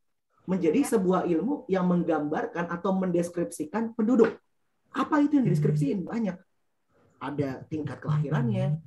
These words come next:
tingkat kematiannya, kemudian dan lain sebagainya. Intinya kita ngegambarin kondisi penduduk itu seperti apa. Itulah yang kita maksud dengan demografi. Jadi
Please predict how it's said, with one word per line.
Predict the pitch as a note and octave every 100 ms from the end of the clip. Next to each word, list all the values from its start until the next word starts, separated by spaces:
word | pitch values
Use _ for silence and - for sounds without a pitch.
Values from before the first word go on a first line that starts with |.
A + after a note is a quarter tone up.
| - - -
tingkat | D3 C#3+ B2
kematiannya, | C3+ B2+ - D#3+ F#3+ A3 F#3 F3+ F3+ _
kemudian | E3+ F3 F3+ C#4 B3 - _ _ _ _ _ _
dan | G#3
lain | G3 F#3 F#3
sebagainya. | E3+ D#3+ E3+ E3 -
Intinya | F3+ C4+ D4
kita | D#4
ngegambarin | C#4 F3 E3+ E3 D#3+ B3 A#3+
kondisi | G3+ E3 F3 B3 -
penduduk | G#3+ F#3+ E3+ D#3+
itu | F3 - - -
seperti | - D3+ D#3+ D3+
apa. | - C#3
Itulah | D3 G#3+ A3+ - _ D#3
yang |
kita | - C#3
maksud | D3+ F#3+
dengan | D3+
demografi. | C#3+ C#3 D3 D#3 C#3 - - -
Jadi | -